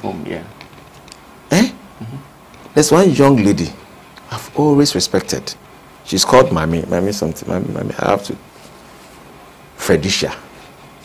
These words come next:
Speaker 2: Even when I was not an M P, she was organized in Accra. And still she's organized. She wants to be successful. So me, I,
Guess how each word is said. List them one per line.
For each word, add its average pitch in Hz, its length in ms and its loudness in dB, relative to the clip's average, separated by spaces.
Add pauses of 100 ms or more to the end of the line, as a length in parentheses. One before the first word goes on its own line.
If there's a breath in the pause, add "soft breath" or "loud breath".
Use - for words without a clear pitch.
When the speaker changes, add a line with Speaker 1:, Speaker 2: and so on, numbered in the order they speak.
(2000)
Speaker 2:
Even 165 200 6
when 131 100 8
I 107 60 8
was 90 140 2
not 98 140 0
an 76 180 -6
M 80 140 -6
P, - 160 -12 (400)
she - 120 -6
was 90 120 -4
organized 90 480 2
in 76 80 -6
Accra. - 340 -12 (720)
And 110 140 -2
still 143 220 2
she's - 260 -4
organized. - 500 -8 (920)
She - 140 -2
wants 247 140 8
to 220 40 2
be 208 60 2
successful. 277 480 2 (1700)
So - 140 4
me, 208 280 6 (520)
I, 170 140 -2